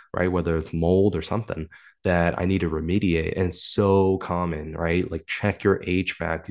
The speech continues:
People can get a Hermes test. People can run different types of mold tests, right? They're not all super, like,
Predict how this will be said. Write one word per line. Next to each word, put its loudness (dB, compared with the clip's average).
People 2
can -2
get 2
a 4
Hermes 0
test. -2
People -2
can 0
run 2
different 0
types 0
of 2
mold 2
tests, -4
right? 2
They're 2
not 2
all 0
super, -2
like, -4